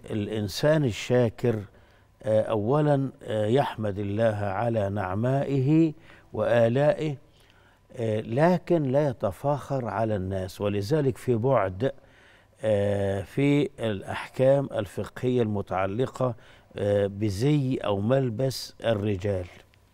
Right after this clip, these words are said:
نعلم أن النبي صلى الله عليه وسلم حرم الذهب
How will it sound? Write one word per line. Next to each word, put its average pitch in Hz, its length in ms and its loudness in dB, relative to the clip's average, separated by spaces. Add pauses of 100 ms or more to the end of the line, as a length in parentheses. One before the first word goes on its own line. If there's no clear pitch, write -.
(920)
نعلم 175 480 4
أن 143 160 -4
النبي 120 500 -2
صلى 104 340 -4
الله 117 280 -2
عليه 107 220 0
وسلم 131 600 -2
حرم 110 680 -2
الذهب 113 920 0